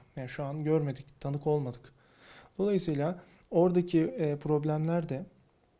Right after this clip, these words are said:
yani, e, belirsizlik insanda kaygı oluşturur. Ne olacağını bilmiyorsunuz. Örneğin,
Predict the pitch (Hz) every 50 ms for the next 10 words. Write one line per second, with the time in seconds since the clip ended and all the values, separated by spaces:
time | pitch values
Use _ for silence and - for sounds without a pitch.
0 | _ _ _ _ _ _ _ _ - - 143 143 139 139 135 131 135 135 - -
1 | _ _ _ _ _ - 147 139 135 131 - - - - - - - - _ _
2 | _ _ _ 151 165 170 180 190 185 - - - 190 180 180 208 202 - - 196
3 | 165 160 - 165 160 165 180 175 - 151 143 143 143 147 139 123 120 113 - -
4 | - 78 - - - _ _ _ _ _ _ _ 170 190 226 214 180 151 165 160
5 | 165 175 170 165 151 139 127 123 123 - - - - - - _ _ _ _ _
6 | _ _ _ _ _ _ 175 165 151 143 147 151 175 220